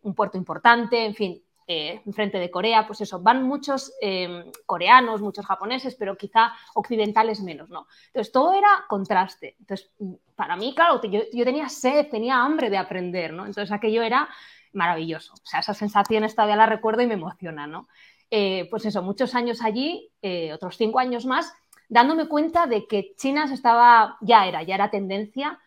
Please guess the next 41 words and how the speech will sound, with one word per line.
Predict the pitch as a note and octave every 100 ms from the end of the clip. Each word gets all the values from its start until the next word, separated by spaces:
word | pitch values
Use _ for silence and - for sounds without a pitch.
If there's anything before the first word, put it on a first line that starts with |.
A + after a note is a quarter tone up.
| _ _ _ _
que, | A3+ G#3 G3+ G#3
que | A3
los | G#3
chinos | C4+ D4+
se | D4+ B3
adaptan | A#3 A3+ A3+ G3+ -
rapidísimo, | A3 G3+ G3 G3+ F#3 G3+ - B3 C#4+ F4+
o | -
sea, | A#3 F3+ D#3
es | G#3+
que | -
es | B3 - -
increíble, | G#3 G3+ F#3+ F#3 F3
algo | A3 C#4
no | C4
funciona, | B3+ B3+ B3+ A#3+
lo | G#3+ G3+
cambian. | G3 F3+ D#3+ G3+ _ _ _ _ _ _ G#3+
Eh, | G#3 G3 F#3+ - -
me | A#3
daba | A#3 -
cuenta | F4 F4+
de | C#4+
que | A#3+
había | B3+
muchas | C4+ D4
cosas | - C4+ C4
que, | - A3+ G3+
que | G#3
podía | G#3+ G3+ G#3+
aprender | G#3+ G#3+ G#3+ G#3+
de | F3+ F3
ellos, | E3 D#3+
¿no? | G#3 C#4+
Que | C4
convivían | - G#3 F#3+ G#3 A#3 A#3+ G#3 G#3
esa | G#3 G#3 G#3+
tradición | G#3 G3 G3 A3+ G#3
con | F#3+
esa | G3+ G3+
modernidad. | F#3+ F#3 F3 F3+ G3 A#3 A#3